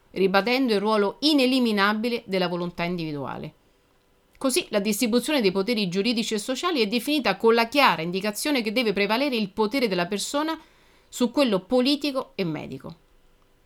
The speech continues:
Ma proprio perché sappiamo come sia debole il potere della persona di fronte a tutti gli altri poteri,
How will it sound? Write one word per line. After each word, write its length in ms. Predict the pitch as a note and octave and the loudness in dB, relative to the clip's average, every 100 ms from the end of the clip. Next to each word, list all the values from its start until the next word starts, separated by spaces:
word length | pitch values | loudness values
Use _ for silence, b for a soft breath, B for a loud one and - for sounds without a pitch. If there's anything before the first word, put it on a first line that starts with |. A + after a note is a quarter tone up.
| _ | _
Ma 180 | G3 A#3 | -2 0
proprio 260 | A#3+ A3+ G3+ | 0 0 -2
perché 240 | F#3 G3+ | -2 -4
sappiamo 640 | F#3+ F#3 - A3 F#3+ E3+ E3 | -4 -6 -4 2 2 2 -2
come 200 | E3+ E3+ | -4 -4
sia 160 | E3+ | -4
debole 340 | F#3 F3+ F3+ F3 | -4 -4 -4 -6
il 80 | |
potere 240 | - G3 G3+ | -6 -4 -2
della 220 | F#3+ F3+ | -2 -4
persona 520 | F#3 - B3 A#3 F3 B _ | -4 -4 -2 0 -2 B _
di 160 | F#3+ | -4
fronte 380 | F#3 D4 C4+ A3 | 0 2 2 0
a 60 | F#3+ | -2
tutti 280 | C4 A3 | -4 -4
gli 80 | F#3 | -2
altri 240 | G3 G3 F#3 | -2 -2 -4
poteri, 480 | F3+ F3 D#3 G#3 | -4 -4 -6 -8